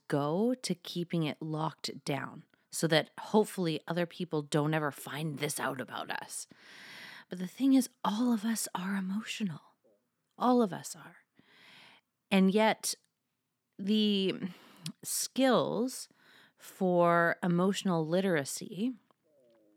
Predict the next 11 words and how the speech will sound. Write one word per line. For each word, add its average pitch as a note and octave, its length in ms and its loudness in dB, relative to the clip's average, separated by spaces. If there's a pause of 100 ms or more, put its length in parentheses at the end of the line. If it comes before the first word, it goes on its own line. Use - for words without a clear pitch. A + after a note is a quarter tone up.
(240)
and D#3+ 400 2
emotional E3+ 520 0
health - 640 -6 (840)
aren't A3+ 480 4 (120)
exactly F3+ 680 -2
prioritized D#3+ 1400 -2 (260)
in E3 120 0
a D3+ 80 2
lot D3 260 -2
of D3+ 80 -8
places - 680 -12